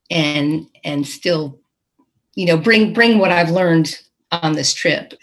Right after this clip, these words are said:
And, um, so Nathan had a, he read a quote, and I'm gonna read it. It said, um, "You cannot stay on the summit forever. You have to come down. So why bother in the first place?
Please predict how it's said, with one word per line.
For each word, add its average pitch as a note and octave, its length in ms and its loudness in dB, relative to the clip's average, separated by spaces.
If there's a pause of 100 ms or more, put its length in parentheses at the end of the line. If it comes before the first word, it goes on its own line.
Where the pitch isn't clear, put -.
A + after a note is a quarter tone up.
(100)
And, D#3+ 200 -8
um, D3 460 -10 (580)
so E3 580 4 (1700)
Nathan G#3+ 480 2 (160)
had D#3 180 -2
a, D3 280 -8
he G3 180 -6
read F3 160 0
a - 80 -8
quote, - 520 -4 (160)
and D#3+ 240 0
I'm D3 60 -6
gonna D3+ 180 -6
read F3+ 280 -4
it. D3+ 200 -6
It - 80 -20
said, E3+ 400 -2
um, D3+ 500 -6 (100)
"You F3 160 -10
cannot C4 360 2
stay G3+ 480 0
on G3 140 -6
the F3 80 -4
summit G3+ 400 -2
forever. D#3+ 540 0
You D#3+ 160 -2
have G3+ 260 0
to - 100 -6
come E3 220 -4
down. D#3+ 520 -2 (260)
So - 160 -4
why F#3+ 220 0
bother F3 320 -2
in D#3 120 0
the D3+ 60 -8
first A#3+ 420 -2
place? D3+ 460 -8